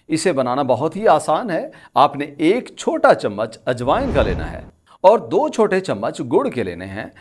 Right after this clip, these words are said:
अगर पाउडर नहीं है तो इतना छोटा टुकड़ा लें कि उससे दो चम्मच तक पाउडर बन जाए।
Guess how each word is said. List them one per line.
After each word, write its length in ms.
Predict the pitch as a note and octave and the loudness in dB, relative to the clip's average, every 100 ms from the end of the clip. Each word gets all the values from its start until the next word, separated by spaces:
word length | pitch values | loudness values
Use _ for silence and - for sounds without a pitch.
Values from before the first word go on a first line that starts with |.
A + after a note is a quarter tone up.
| _ C#3 | _ 2
अगर 200 | F#3 C4 | 6 6
पाउडर 340 | C4+ A#3+ C4+ | 6 6 2
नहीं 300 | G#3+ D3 B2 | 0 0 0
है 120 | C3 | -2
तो 220 | F3 G3 - | -2 -6 -6
इतना 280 | E3 A3 A#3+ | -6 -2 -2
छोटा 300 | A#3 E3+ F3 | -2 -2 -2
टुकड़ा 340 | C#3 B2 E3 | -2 -2 0
लें 260 | D3 B2 G3 | 0 -4 -6
कि 120 | G#3 | -6
उससे 420 | G3+ G3 - C#4+ | -4 -4 -2 -4
दो 320 | A#3 A#2 B3 D4+ | -2 -4 -4 0
चम्मच 340 | F#3+ D3+ D#3 | 0 0 0
तक 160 | F#3+ F#3+ | -2 0
पाउडर 260 | B2+ A2+ A2+ | 2 2 -2
बन 220 | G2+ E2 | -6 -8
जाए। 220 | C#2+ - | -12 -18